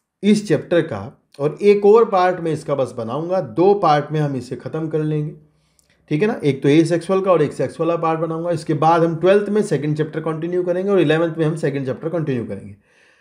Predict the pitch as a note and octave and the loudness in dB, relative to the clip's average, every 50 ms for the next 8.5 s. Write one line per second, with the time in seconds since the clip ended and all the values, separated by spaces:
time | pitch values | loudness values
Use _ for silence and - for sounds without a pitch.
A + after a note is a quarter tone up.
0 | _ _ _ _ - F3 F#3 G3+ G3+ G3 G#3 G#3+ B3 B3+ A#3 A3 A3 G#3 F3 G#3+ | _ _ _ _ 0 2 2 2 4 4 4 4 4 4 4 4 2 2 2 0
1 | A3 G#3 - G#3 G3 G3+ G3+ G3+ G3+ G3+ F#3+ F#3+ F3+ F3 E3+ D#3 E3 E3 E3 D#3+ | -4 -2 -2 -2 0 0 0 0 0 0 2 2 2 2 0 0 0 0 0 0
2 | D#3 D3 D3 D3+ D#3 D#3+ D3+ D#3 D#3+ D#3 D#3+ D#3 D3+ - - D3 D3+ E3 F3 F3 | -2 -2 -2 0 0 0 0 0 -2 -2 -2 -4 -6 -4 0 2 2 2 2 2
3 | E3+ F3 F3+ F3 F3 E3+ D3+ D3+ D#3+ D#3+ E3+ E3+ D#3+ D#3 D#3 D#3+ D#3 D#3 C#3+ B2+ | 2 2 4 4 2 2 0 0 -2 -2 -2 -2 0 0 0 0 0 -2 -6 -8
4 | - - - C#3+ C#3+ C#3+ D3+ D3+ C3+ B2+ B2 A#2 A#2+ B2 A#2+ A#2+ C3+ C3+ - - | -6 -6 -2 -2 0 0 0 -2 -2 -2 -4 -4 -2 -2 -2 -4 -4 -6 -8 -14
5 | B2+ A#2 A#2+ - _ - D3 D3 D3 D3+ D3 C#3+ C#3+ C#3 - B2+ A#2+ A#2+ A#2+ A#2+ | -16 -16 -16 -14 _ -2 -2 -2 2 2 2 2 2 2 -2 -4 -2 -2 -2 -2
6 | A#2+ B2 B2 A2+ A2+ A#2 A#2 A2+ A2 G#2+ G#2 G#2 - A2 C3+ D3+ - - _ _ | -4 -4 -6 -6 -6 -6 -6 -4 -6 -6 -8 -8 -10 -12 -12 -12 -14 -18 _ _
7 | _ _ _ _ _ _ _ _ - D3+ A#2+ G2 G2+ E3 D3 - - D3+ B2 A#2 | _ _ _ _ _ _ _ _ -4 -2 -2 2 2 2 2 2 0 -2 -2 -2
8 | A#2 G#2+ - C#3 C3 A#2 G2 A2 C3 | -4 -4 -4 -4 -2 -2 -4 -4 -8